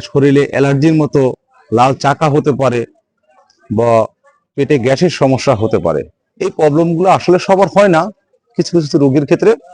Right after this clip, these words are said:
হতে পারে। আর যারা বয়স্ক, তারা এই ফেকজোফেনাডিন ওষুধগুলো কখনোই নিজেরা কিনে বা নিজেদের সাজেশনে খাবেন না, ডাক্তারের পরামর্শে এগুলো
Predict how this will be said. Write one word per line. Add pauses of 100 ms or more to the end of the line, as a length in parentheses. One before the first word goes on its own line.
(480)
হতে
পারে। (1040)
আর
যারা (100)
বয়স্ক, (1300)
তারা (120)
এই (100)
ফেকজোফেনাডিন
ওষুধগুলো (1500)
কখনোই (560)
নিজেরা
কিনে
বা (100)
নিজেদের
সাজেশনে
খাবেন
না, (480)
ডাক্তারের
পরামর্শে
এগুলো